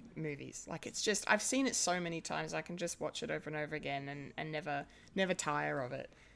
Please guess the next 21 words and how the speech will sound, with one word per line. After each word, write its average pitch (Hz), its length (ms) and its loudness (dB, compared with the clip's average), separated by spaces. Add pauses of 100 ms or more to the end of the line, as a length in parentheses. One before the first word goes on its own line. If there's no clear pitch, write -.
(180)
It's - 160 -2
just - 240 6
so 165 200 4
much - 260 0
fun. 143 440 -2 (440)
Um, 143 460 2 (340)
you 160 200 0
know, 139 180 -4 (380)
it, 160 260 -2
<laughs> - 800 0
it's 247 140 8
just 320 180 8
such 262 200 6
a 311 60 6
good 294 180 4
sci-fi 180 560 6
satire, 151 720 0 (380)
um, 151 500 4
that 175 160 8
actually 165 400 6
has 156 460 2